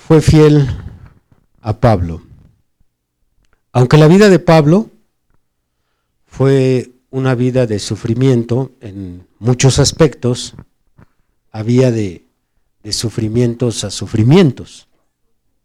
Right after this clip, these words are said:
porque, bueno, no, no es lo mismo el, el decir "la gente me rechaza" a, a no tener para comer. No es lo mismo decir "no tengo trabajo" a "me están golpeando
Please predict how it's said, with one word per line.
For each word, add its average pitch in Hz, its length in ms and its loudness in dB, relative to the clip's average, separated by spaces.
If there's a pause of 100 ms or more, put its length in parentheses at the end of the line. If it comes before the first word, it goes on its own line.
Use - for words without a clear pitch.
(240)
porque, 98 540 -10 (260)
bueno, 92 240 -20
no, 90 180 -20
no 98 140 -12
es 101 120 -6
lo 110 100 0
mismo 117 560 0
el, 95 240 -14
el 95 220 -20
decir 107 420 -4
"la 104 140 -8
gente 104 260 -10
me 107 120 -8
rechaza" 120 640 -2 (1120)
a, 95 320 -20 (100)
a 101 160 -16
no 104 160 -10
tener 101 300 -6
para 90 220 -14
comer. 147 400 -2 (1400)
No 127 160 2
es 123 80 4
lo 123 140 2
mismo 117 300 -2
decir 104 340 -4
"no 113 140 -4
tengo 110 260 -4
trabajo" 127 720 0 (640)
a 92 1000 -20
"me 95 160 -20
están 120 260 -2
golpeando 117 840 -2